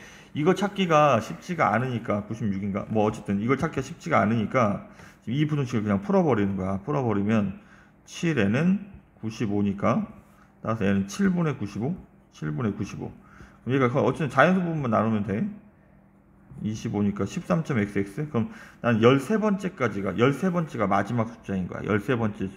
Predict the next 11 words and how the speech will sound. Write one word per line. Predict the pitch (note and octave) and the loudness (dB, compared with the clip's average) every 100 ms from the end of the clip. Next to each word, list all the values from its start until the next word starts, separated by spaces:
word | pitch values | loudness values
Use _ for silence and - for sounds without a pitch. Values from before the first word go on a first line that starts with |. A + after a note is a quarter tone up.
| - - | -14 -20
숫자가 | - G2+ G#2+ C3 | -10 -6 -2 0
마지막 | G#2+ G#2 G2+ | 0 2 -2
숫자. | G2 - F2 F2+ | -2 -8 -4 0
여기다 | G#2 G2 F#2+ G2+ - - - - | 2 2 -2 -6 -12 -20 -20 -20
십삼을 | - C#3+ - C#3+ B2 A2+ | -10 -10 -4 -2 0 0
집어넣으면 | G#2 G2+ G2+ F#2+ A#2+ D#3 | -2 0 2 2 0 -2
구십일 | - A2+ B2+ B2 | -4 -6 -2 0
더하기 | G#2+ G#2 G2 F2+ - - | 2 2 0 -4 -6 -4
오니까 | G#2 G2 A#2 | 0 0 -2
구십육, | A#2 A#2 A#2 B2 D3+ | -4 -2 -2 -2 -4
이렇게. | G2 - F#2+ | -8 -6 -4